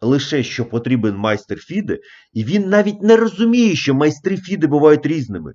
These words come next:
Я йому пропонував майстрів фіде з рейтингом вісімсот плюс в інтернеті. Майстри фіде, учні якого вигравали чемпіонати Європи і чемпіонати своїх країн, а він просто побачив: "О, майстер фіде, можливо, там дешевше,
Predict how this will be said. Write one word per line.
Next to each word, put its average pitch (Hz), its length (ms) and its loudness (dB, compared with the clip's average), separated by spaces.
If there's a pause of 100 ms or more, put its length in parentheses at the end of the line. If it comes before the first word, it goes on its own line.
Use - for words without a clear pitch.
(140)
Я 156 280 4
йому 131 220 2
пропонував 127 600 2
майстрів 117 400 -2
фіде 107 280 -4
з 90 80 -10
рейтингом 101 560 -4
вісімсот 127 760 0
плюс 113 340 -4 (320)
в 113 140 4
інтернеті. 117 600 0 (220)
Майстри 131 360 2
фіде, 135 500 2
учні 131 340 -4
якого 123 320 2
вигравали 123 540 2
чемпіонати 113 640 -2
Європи 117 500 0
і 98 40 -8
чемпіонати 110 520 -2
своїх 160 280 -4
країн, 90 260 -10 (300)
а 139 100 -2
він 170 180 -2
просто 180 380 2
побачив: 127 540 0 (280)
"О, 170 180 6
майстер 139 400 2
фіде, 151 360 2
можливо, 147 460 4
там 131 220 2
дешевше, 165 580 2